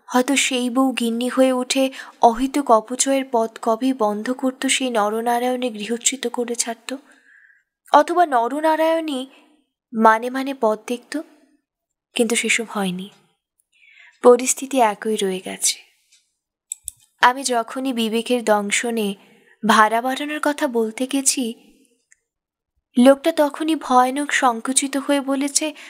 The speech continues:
"দরকার হলে আমি নিজেই বলবো জামাইবাবু, আমার আর কতটুকু দরকার।" হ্যাঁ,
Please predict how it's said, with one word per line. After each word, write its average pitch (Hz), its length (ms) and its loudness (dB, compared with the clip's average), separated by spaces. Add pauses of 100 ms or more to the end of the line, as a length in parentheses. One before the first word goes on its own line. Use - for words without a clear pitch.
(360)
"দরকার 214 480 4
হলে 269 280 2
আমি 277 200 -2
নিজেই 247 400 0
বলবো 202 340 2
জামাইবাবু, 190 760 -2 (800)
আমার 214 300 2
আর 262 160 -6
কতটুকু 214 520 -4
দরকার।" - 400 -4 (720)
হ্যাঁ, 190 320 -6